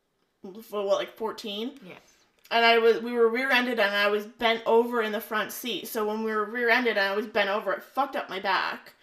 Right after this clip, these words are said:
Speaker 2: Yeah.
Speaker 1: And so I've always had back issues. And anytime I've gone to any other trainer, they're always saying, "Oh, you just have to push through the pain.
Speaker 2: Mm-mm.
Speaker 1: You just push through the pain. That's your, the pain is your body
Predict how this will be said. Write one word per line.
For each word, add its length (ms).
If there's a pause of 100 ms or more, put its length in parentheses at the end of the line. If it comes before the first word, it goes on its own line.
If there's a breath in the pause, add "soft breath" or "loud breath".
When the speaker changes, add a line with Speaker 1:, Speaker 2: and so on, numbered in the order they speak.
Speaker 2:
Yeah. 80 (640 loud breath)
Speaker 1:
And 200
so 120
I've 120
always 380
had 480
back 380
issues. 680 (1000)
And 120
anytime 460
I've 220
gone 240
to 120
any 220
other 200
trainer, 600 (380 loud breath)
they're 160
always 440
saying, 580
"Oh, 80
you 160
just 120
have 140
to 60
push 340
through 160
the 80
pain. 500 (200)
Speaker 2:
Mm-mm. 200
Speaker 1:
You 160
just 220
push 300
through 240
the 60
pain. 420
That's 260 (240 loud breath)
your, 320
the 100
pain 360
is 60
your 100
body 580